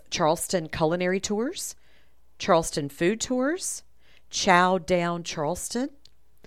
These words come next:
Bulldog t-, f-, let's see, Bulldog Food Tours, or no, Bulldog Tours. Each of these tours are gonna last about two and a half hours, and you'll get to taste food from different restaurants,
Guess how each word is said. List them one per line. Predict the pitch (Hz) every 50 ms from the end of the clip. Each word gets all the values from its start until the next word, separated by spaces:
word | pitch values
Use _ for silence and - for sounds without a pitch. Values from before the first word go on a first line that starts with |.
| - - - - - -
Bulldog | 190 196 196 190 165 165 147 135 139 -
t-, | - - - - -
f-, | - - - - - - -
let's | - - - - 160 -
see, | - - 156 - -
Bulldog | - 190 202 208 208 208 175 - - 180 170 160 156 147 147 - - - - - -
Food | - - - - - 233 262 269 -
Tours, | - 302 294 294 - 196
or | -
no, | 196 185 147
Bulldog | - - 196 196 202 196 190 170 160 156 -
Tours. | - - 165 139 - - - - - - - - - - - - - - - - - - - -
Each | 214 233 - 254
of | 226
these | 214 214 208 - -
tours | - 214 202 196 196 190 -
are | 180
gonna | 175 185 175 170
last | 165 170 165 165 175 - - 175
about | 156 156 151 143 - -
two | - - 190
and | 180 175
a | 147
half | 147 - - -
hours, | - 170 185 208 220 233 247 254 240 - - - - - - - - - - - - -
and | 185 196 185 185 190 180 180
you'll | - 180 180 180
get | 180 185 - -
to | 175 165
taste | - - 180 170 170 - - -
food | - - 180 170 175 -
from | - 175 151 156 151 147 151 156 - - -
different | 147 165 165 - - 190 -
restaurants, | - 156 156 - - - 160 156 156 151 - - - - - - -